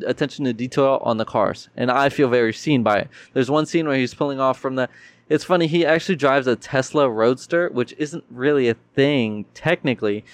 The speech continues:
but before Tesla was huge into making cars and made very small quantity cars, they made a Tesla Roadster that was super cool and looks nothing like the Tesla that he drives, but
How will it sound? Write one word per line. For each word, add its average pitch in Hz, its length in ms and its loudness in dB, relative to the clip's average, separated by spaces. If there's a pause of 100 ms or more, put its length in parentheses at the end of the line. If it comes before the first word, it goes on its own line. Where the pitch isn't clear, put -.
(220)
but 131 200 2
before 135 360 2
Tesla 180 360 0
was 127 160 0
huge 226 400 -4
into 156 160 2
making 120 300 -2
cars 117 280 2
and 120 180 -4
made 120 200 0
very 127 200 2
small 139 280 -2
quantity 123 340 0
cars, 110 240 0
they 113 80 -4
made 110 200 -2
a 104 60 0
Tesla 117 320 -4
Roadster 110 460 -2 (320)
that 127 80 0
was 123 140 2
super 277 280 0
cool 165 460 2
and 143 100 -4
looks 135 200 -2
nothing 185 320 0
like 175 180 2
the 156 80 2
Tesla 143 320 0
that 120 140 2
he 151 100 2
drives, 104 400 2 (400)
but 143 400 2